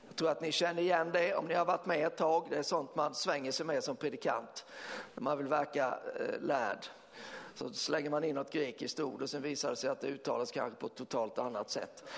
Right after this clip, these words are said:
Men de finns där i alla fall, det är jag säker på. Eh, och, eh, de här orden, om vi börjar med makt och exousia,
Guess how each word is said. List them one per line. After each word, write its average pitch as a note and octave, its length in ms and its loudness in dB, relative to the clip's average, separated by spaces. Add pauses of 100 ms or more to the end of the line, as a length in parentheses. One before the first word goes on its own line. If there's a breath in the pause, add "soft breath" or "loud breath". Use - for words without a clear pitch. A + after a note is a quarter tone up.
(140)
Men E3 100 4
de G#3+ 120 6
finns C#4+ 320 2
där C4 140 6
i C4 60 8
alla B3 180 6
fall, F#3 300 4
det E3+ 60 8
är G3 60 8
jag G3+ 120 8
säker E3 300 4
på. D#3 240 0 (380 loud breath)
Eh, D#3+ 420 8
och, F#3 240 2
eh, F3+ 220 6 (420 loud breath)
de F#3+ 140 6
här A3 220 8
orden, F#3+ 280 4
om F#3 60 2
vi G#3 100 4
börjar A3+ 220 6
med A#3 140 2
makt G#3 420 4
och E3+ 100 4
exousia, E3 760 2